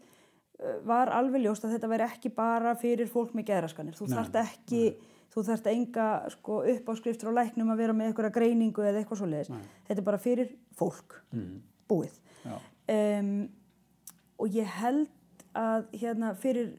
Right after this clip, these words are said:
Speaker 1: fyrir marga þá, þá munar svo um það, að því að, sko, þó að félagsþjónustan sé opin fyrir alla,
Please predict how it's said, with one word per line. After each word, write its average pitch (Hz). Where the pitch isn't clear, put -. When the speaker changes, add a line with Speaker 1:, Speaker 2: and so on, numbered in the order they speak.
Speaker 1:
fyrir 269
marga 262
þá, 240
þá 233
munar 269
svo -
um 262
það, 170
að 190
því 220
að, -
sko, 214
þó 226
að 226
félagsþjónustan 254
sé -
opin 220
fyrir 175
alla, 156